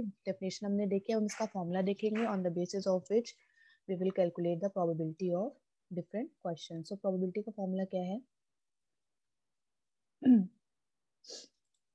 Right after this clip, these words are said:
पीई यानी possibility और probability of an event। ई यहाँ पे क्या डिनोट कर रहा है कि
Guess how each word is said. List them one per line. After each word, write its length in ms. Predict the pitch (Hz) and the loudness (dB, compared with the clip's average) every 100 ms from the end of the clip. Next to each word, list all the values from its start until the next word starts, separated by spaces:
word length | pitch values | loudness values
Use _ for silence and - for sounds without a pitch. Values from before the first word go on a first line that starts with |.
| _ _ _ _ _ _ - | _ _ _ _ _ _ -4
पीई 420 | 240 247 202 247 _ _ | -2 0 0 -2 _ _
यानी 380 | 208 196 190 233 330 _ - | -2 0 2 0 -4 _ 0
possibility 720 | 208 208 208 214 202 269 294 - 190 | 0 2 2 2 0 -4 -4 -6 -6
और 120 | 190 - | -6 -6
probability 440 | 180 - 185 185 233 | -8 -4 -4 0 0
of 80 | 226 | 2
an 80 | 233 | 2
event। 400 | 226 190 180 170 - | 6 6 6 4 2
ई 40 | 220 | 4
यहाँ 160 | 220 214 | 6 6
पे 100 | 226 | 6
क्या 160 | 220 | 8
डिनोट 320 | 208 202 208 | 8 8 4
कर 160 | - 208 | 4 6
रहा 140 | 202 | 8
है 80 | 226 320 _ - _ _ | 6 2 _ -20 _ _
कि 220 | 240 285 | 6 6